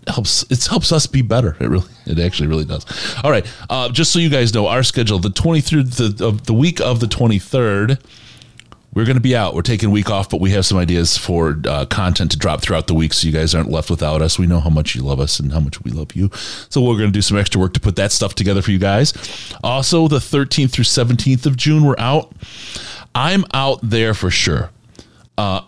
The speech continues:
um, I, uh, and Riz is as well, so that's not gonna happen. I gotta go back to the twenty-third to twenty-seventh. I may grab somebody who's not Riz as a co-host and do a show that week. And we may actually turn out the next week, Riz,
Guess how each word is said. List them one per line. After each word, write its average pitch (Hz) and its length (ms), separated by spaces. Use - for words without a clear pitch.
um, 90 400
I, 104 200
uh, 95 140
and 92 240
Riz 110 220
is 92 160
as 85 100
well, 92 220
so 90 160
that's 90 240
not 92 180
gonna 87 160
happen. 80 440
I 110 140
gotta 110 140
go 98 80
back 92 220
to 101 60
the 87 60
twenty-third 90 460
to 95 80
twenty-seventh. 85 640
I 117 180
may 120 240
grab 104 440
somebody 104 400
who's 90 240
not 90 280
Riz 98 380
as 98 140
a 92 40
co-host 101 560
and 85 100
do 87 180
a 73 40
show 85 280
that 90 240
week. 101 400
And 104 180
we 101 120
may 104 260
actually 95 260
turn 95 180
out 90 220
the 87 80
next 85 260
week, 95 180
Riz, 98 280